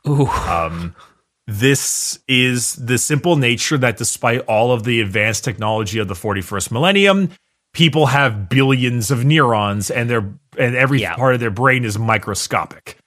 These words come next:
Speaker 1: Yeah, the brain is still a very mysterious thing, even in forty K.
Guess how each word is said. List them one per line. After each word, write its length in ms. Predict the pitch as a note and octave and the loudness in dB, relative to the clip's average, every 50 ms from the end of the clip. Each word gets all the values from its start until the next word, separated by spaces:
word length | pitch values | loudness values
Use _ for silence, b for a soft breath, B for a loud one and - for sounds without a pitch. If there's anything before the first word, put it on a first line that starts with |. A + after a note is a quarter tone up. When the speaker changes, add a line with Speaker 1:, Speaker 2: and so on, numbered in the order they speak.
| _ _ | _ _
Speaker 1:
Yeah, 220 | - B2 A2+ G#2 | -6 -4 -4 -4
the 140 | G#2 A#2 C3 | -2 -2 -2
brain 480 | C3 B2 C3+ D#3 D3+ D3+ D3+ D3+ D3 C#3 | -2 0 2 4 4 6 4 4 4 2
is 120 | C3 B2 | 0 -2
still 340 | - - - C3+ A#2+ A#2 A2+ | -4 -6 -4 -2 0 2 0
a 60 | A2+ | 0
very 360 | G#2+ F#2+ B2 A#2+ A#2+ A#2+ A#2 | 0 2 2 4 4 4 2
mysterious 720 | A#2 A#2 A2+ - - - C3 A#2 A2 G#2+ G#2 G#2 G#2 - - | 0 -2 -4 -6 -6 -6 -4 -4 -2 -2 -4 -4 -6 -6 -8
thing, 400 | - B2 G#2+ G2+ F#2+ F#2 F#2 G2 | -6 -4 -4 -4 -4 -6 -8 -10
even 540 | A2 A2+ A2+ G#2+ F#2+ G2+ G2 F#2 F#2 F#2+ G2 | -8 -6 -6 -4 -4 -4 -4 -4 -6 -8 -10
in 180 | - F#2+ F#2 F#2 | -10 -10 -12 -12
forty 340 | - A2+ F#2 E2 D#2+ E2 | -12 -10 -10 -10 -12 -12
K. 360 | E2 - C#2+ B1 A#1+ B1 - | -14 -14 -14 -14 -14 -14 -16